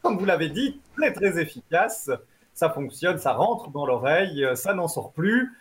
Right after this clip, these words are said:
À la sélection serbe, ça ne faisait, à mon avis, aucun doute qu'elles allaient l'emporter, tellement elles étaient éblouissantes sur scène, tellement elles ont attiré la lumière, et pas qu'avec leur costume.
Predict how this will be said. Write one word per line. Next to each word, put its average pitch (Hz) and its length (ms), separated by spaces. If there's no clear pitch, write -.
À 147 80
la 156 80
sélection 156 500
serbe, 180 300
ça 147 120
ne 143 60
faisait, 147 600
à 131 60
mon 135 140
avis, 135 200
aucun 135 340
doute 151 380
qu'elles 131 240
allaient 135 160
l'emporter, 131 680
tellement 139 500
elles 123 200
étaient 135 320
éblouissantes 151 640
sur - 200
scène, 156 280
tellement 139 260
elles 120 180
ont 131 140
attiré 156 540
la 135 140
lumière, 135 440
et - 60
pas 165 160
qu'avec - 260
leur 120 180
costume. 175 640